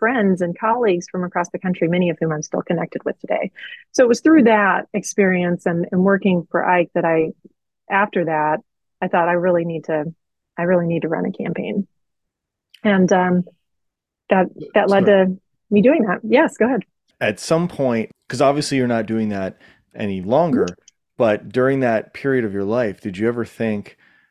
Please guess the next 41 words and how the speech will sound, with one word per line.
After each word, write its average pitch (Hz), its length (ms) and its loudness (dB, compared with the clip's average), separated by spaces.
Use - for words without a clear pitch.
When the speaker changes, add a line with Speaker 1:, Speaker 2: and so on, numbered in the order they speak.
Speaker 2:
"Yeah, 110 280 -2
I 98 100 -2
can 92 160 -14
do 101 120 -6
this. 95 200 -6
I 98 80 -4
can, 92 340 -10
maybe 101 220 -2
I 95 60 -4
can 104 160 -8
even 92 160 -6
run 101 260 -4
one 87 180 -6
day, 80 260 -8
or 82 120 -10
maybe 90 260 -6
I 87 100 -6
could," 87 240 -12
like, 92 180 -4
did, 101 240 -4
did, 104 240 -4
do 113 100 -6
you 104 80 0
have 110 240 -4
those 117 200 -4
thoughts? 123 420 -4
Speaker 1:
About 240 220 4
running 214 240 -2
for 196 140 -2
office 226 460 -2
myself? 208 480 -2
Speaker 2:
Yeah, 147 280 2
or 196 260 4
Speaker 1:
Or 180 60 2
Speaker 2:
about 135 400 2
being 139 200 0
Speaker 1:
running 220 180 2
Speaker 2:
more 104 60 2
Speaker 1:
a - 20 0
Speaker 2:
involved 117 300 2
Speaker 1:
campaign? - 140 -12